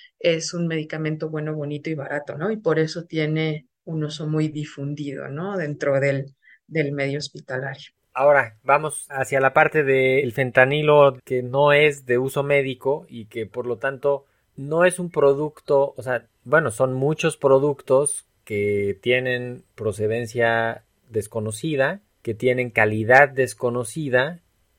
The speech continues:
Speaker 2: que viene con mezclas seguramente, y que eso significa riesgos muy importantes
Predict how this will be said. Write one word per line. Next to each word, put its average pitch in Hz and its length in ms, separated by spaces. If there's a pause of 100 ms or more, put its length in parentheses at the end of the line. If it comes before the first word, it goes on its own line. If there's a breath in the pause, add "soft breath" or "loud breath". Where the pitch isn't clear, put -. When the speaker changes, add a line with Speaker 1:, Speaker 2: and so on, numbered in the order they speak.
(240)
Speaker 2:
que 113 140
viene 127 480
con 113 240
mezclas 131 640
seguramente, 117 960 (640)
y 113 180
que 123 180
eso 147 440
significa 123 680
riesgos 135 880 (300)
muy 170 320
importantes 117 800